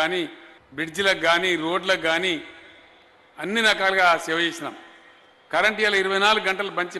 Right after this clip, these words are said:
పవర్ఫుల్ కరెంట్ వస్తూ ఉంది. ఇవన్నీ కూడా మీ ముందర ఉన్నాయి. మరి వాళ్ళు వచ్చి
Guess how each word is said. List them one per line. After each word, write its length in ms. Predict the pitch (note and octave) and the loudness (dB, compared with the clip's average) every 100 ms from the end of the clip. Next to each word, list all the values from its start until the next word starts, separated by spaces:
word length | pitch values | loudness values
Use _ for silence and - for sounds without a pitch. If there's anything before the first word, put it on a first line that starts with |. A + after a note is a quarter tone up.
| E3+ | -2
పవర్ఫుల్ 340 | E3+ F#3+ F#3 | -2 0 -4
కరెంట్ 240 | E3 E3+ D#3+ | -2 -4 -4
వస్తూ 200 | D3 E3 D3 | -4 -2 -2
ఉంది. 140 | C#3 - - - - - _ D#3+ | -6 -14 -20 -20 -20 -20 _ -4
ఇవన్నీ 220 | F#3 A#3+ | -2 0
కూడా 120 | B3 A3 | 0 0
మీ 60 | G#3 | -2
ముందర 180 | G3+ F#3+ F3+ | 0 0 0
ఉన్నాయి. 200 | F3 C3 - - - - - _ _ - | -2 -4 -12 -20 -20 -20 -20 _ _ -6
మరి 120 | E3+ F3 | 0 2
వాళ్ళు 180 | F3+ F3+ | 2 0
వచ్చి 180 | F3 | -4